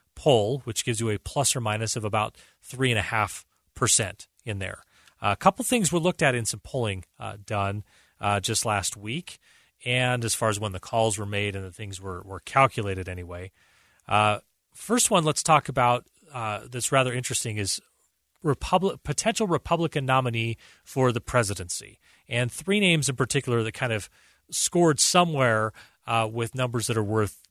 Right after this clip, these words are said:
talking about, uh, for various different reasons. And the three names are, uh,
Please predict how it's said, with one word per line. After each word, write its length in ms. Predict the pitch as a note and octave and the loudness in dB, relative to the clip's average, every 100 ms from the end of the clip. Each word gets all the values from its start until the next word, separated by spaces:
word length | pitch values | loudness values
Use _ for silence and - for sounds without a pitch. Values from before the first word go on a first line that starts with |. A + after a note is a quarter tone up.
| _ | _
talking 400 | C3 B2 - G#2+ | 4 4 4 -2
about, 440 | F#2 F#2 F#2+ - - | -2 0 -2 -6 -12
uh, 100 | A2 | -12
for 160 | F#2+ - | -8 -6
various 320 | G#2+ A2 G2+ | -4 -2 -2
different 280 | - A2+ A2+ | -4 -6 -4
reasons. 340 | A2 F#2 E2+ | -4 -4 -8
And 100 | A2 | -8
the 60 | G#2+ | -8
three 240 | - G#3 | -4 -2
names 320 | G#3 D3+ C3 A2+ | 0 2 2 2
are, 400 | A#2 A2 G#2 G2 - _ _ | 2 2 2 -2 -12 _ _
uh, 280 | G#2+ G2+ | -2 0